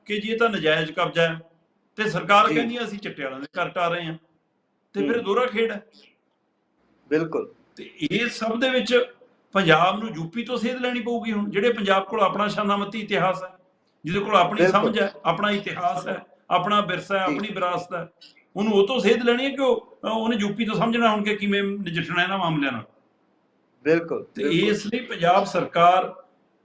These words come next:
Speaker 1: ਦੂਸਰੇ ਪਾਸੇ ਨਜਿੱਠਣਾ ਕਿਹਨੇ ਹੁੰਦਾ? ਸਰਕਾਰ ਨੇ। ਪੁਲਿਸ ਨੂੰ ਚਲਾਉਣਾ
Speaker 2: ਜੀ।
Speaker 1: ਕਿਹਨੇ ਹੁੰਦਾ? ਸਰਕਾਰ ਨੇ। ਸਰਕਾਰ ਕੌਣ ਚਲਾ ਰਿਹਾ? ਕੇਜਰੀਵਾਲ। ਕੇਜਰੀਵਾਲ ਨੂੰ ਪੁਲਿਸ ਦਾ ਕੀ ਤਜਰਬਾ ਜੀ?
Speaker 2: ਹੂੰ।
Speaker 1: ਦਿੱਲੀ ਦੇ ਵਿੱਚ ਉਹਦੇ ਕੋਲ ਤਾਂ ਹੈ ਹੀ ਨਹੀਂ ਸੀ ਪੁਲਿਸ,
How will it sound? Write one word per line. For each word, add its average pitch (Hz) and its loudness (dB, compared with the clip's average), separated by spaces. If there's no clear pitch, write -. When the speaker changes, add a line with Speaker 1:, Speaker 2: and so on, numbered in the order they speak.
Speaker 1:
ਦੂਸਰੇ 190 -2
ਪਾਸੇ 165 -2
ਨਜਿੱਠਣਾ 214 2
ਕਿਹਨੇ 240 0
ਹੁੰਦਾ? 170 -2
ਸਰਕਾਰ 131 4
ਨੇ। 123 -8
ਪੁਲਿਸ 196 0
ਨੂੰ 233 -2
ਚਲਾਉਣਾ 220 4
Speaker 2:
ਜੀ। 233 -8
Speaker 1:
ਕਿਹਨੇ 240 -2
ਹੁੰਦਾ? 214 -4
ਸਰਕਾਰ 143 2
ਨੇ। 135 -12
ਸਰਕਾਰ 233 4
ਕੌਣ 233 -2
ਚਲਾ 214 2
ਰਿਹਾ? 214 -4
ਕੇਜਰੀਵਾਲ। 156 -4
ਕੇਜਰੀਵਾਲ 233 -4
ਨੂੰ 247 -4
ਪੁਲਿਸ 220 -2
ਦਾ 233 -2
ਕੀ 220 -6
ਤਜਰਬਾ 233 0
ਜੀ? 254 -6
Speaker 2:
ਹੂੰ। 113 -10
Speaker 1:
ਦਿੱਲੀ 156 -4
ਦੇ 226 4
ਵਿੱਚ 226 2
ਉਹਦੇ 240 6
ਕੋਲ 254 -6
ਤਾਂ 220 0
ਹੈ 175 0
ਹੀ 208 2
ਨਹੀਂ 247 -6
ਸੀ 240 -6
ਪੁਲਿਸ, 240 2